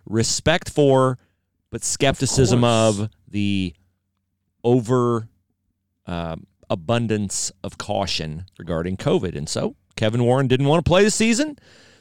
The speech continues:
Speaker 1: He was shamed into and forced to play the season by Nebraska's lawsuit and by the president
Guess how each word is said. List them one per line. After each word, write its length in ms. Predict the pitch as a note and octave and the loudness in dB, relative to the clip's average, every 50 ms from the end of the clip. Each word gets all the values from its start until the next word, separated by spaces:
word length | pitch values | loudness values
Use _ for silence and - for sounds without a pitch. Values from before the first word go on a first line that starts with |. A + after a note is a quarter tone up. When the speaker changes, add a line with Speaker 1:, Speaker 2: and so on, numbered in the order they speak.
| _ _ - | _ _ -2
Speaker 1:
He 120 | - C3 | 0 0
was 100 | B2 A#2 | 2 2
shamed 460 | - - - D#3+ D#3+ F3 F#3 F#3 F3 | 2 2 2 2 2 4 4 4 4
into 480 | F3 F3+ F#3 F3+ - F3 F3+ A3 B3 B3+ | 6 4 4 4 4 4 4 2 -2 -6
and 100 | F3+ B2 | -8 -6
forced 300 | - D#3+ C3 D3 - - | -2 -2 0 0 -2 -4
to 60 | - | -4
play 180 | - D#3+ E3 D#3+ | 0 2 4 4
the 80 | D3 | 2
season 340 | C3+ - D#3+ D#3+ E3 E3+ F#3+ F3 | 2 2 2 2 4 2 2 4
by 140 | D3+ D3 | 4 4
Nebraska's 560 | C#3+ C3+ G2 B2+ B2+ C3 D3 - - E3+ C3+ C3 | 4 4 4 4 4 4 4 2 2 0 2 2
lawsuit 540 | C3 B2+ C3 C3+ B2 - - C3+ D3 G#3 | 4 4 4 4 2 2 2 2 2 0
and 120 | G#3 C3 A#2+ | -2 -2 0
by 140 | A#2+ A#2 A#2+ | 2 2 2
the 60 | A2+ | 2
president 520 | - - B2+ C3+ C3+ A#2+ C3 C#3 C#3+ - | 0 2 2 4 4 4 2 0 0 -2